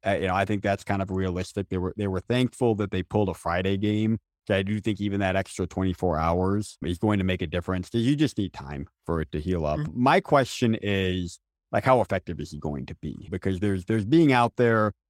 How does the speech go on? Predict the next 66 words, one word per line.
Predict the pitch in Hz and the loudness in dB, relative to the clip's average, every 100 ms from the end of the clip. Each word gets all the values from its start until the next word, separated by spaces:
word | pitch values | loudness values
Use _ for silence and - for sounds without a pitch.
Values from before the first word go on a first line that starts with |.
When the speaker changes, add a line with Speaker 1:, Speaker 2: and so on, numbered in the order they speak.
| _ - | _ 0
Speaker 1:
and | 113 | 2
there's | 107 | 4
being | 107 117 110 | 4 4 4
out | 98 | 2
there | 98 | 2
like | 92 90 | 0 -2
yourself. | 85 - - - - | -4 -8 -10 -12 -8
You | 87 | -6
know, | 80 | -4
you're, | 87 92 92 85 | -2 -2 -2 -2
you're | 98 | -4
shooting | 92 139 123 | -2 0 2
three | 120 | 0
pointers, | 113 117 117 113 | 2 2 2 2
are | 98 | 0
you | 98 | 0
getting | 104 98 | -2 -2
the | |
lift | 95 95 - | -2 -2 -2
you | 95 | 0
need, | 87 87 87 87 | 2 2 0 -2
or | |
your | 85 80 | -4 -2
shot's | 95 90 | -2 -2
coming | - 87 82 | -4 -4 -4
up | - | -8
short? | - 80 67 - | -6 -6 -6 -6
You | 92 | -4
know, | 90 | -2
when | 85 92 | -2 0
you, | 101 107 | 0 2
when | 107 101 | 0 0
you | 107 | 0
make | 110 107 | 2 0
that | 113 95 | 0 -2
move | 95 95 | -2 -4
to | 90 | -6
the | |
basket, | 80 87 85 - 78 - | -2 0 -2 -2 -8 -6
do | |
you, | 85 92 92 | -4 -4 -6
can | - 92 | -4 -2
you | |
push | 90 101 - | -2 -2 0
off | 90 - | -2 -2
that | 80 | -8
foot | - - 76 | -8 -10 -8
like | - 82 82 | -6 -6 -6
you | |
usually | 76 82 82 80 | -8 -6 -6 -8
can? | - 73 73 73 - | -8 -10 -10 -12 -8
Can | 95 | -6
you | |
push | 98 110 - | -2 -2 -2
the | |
break | 85 90 78 76 | -4 -2 -4 -4
as | 85 87 | -6 0
well | 90 87 | 0 0
as | |
you | 80 | -2
need | 82 78 | -4 -4
to | 90 | -4
and | 80 | -4
make | 85 - | -4 -4
your | 82 | -6
cuts? | - 73 73 - | -6 -8 -8 -16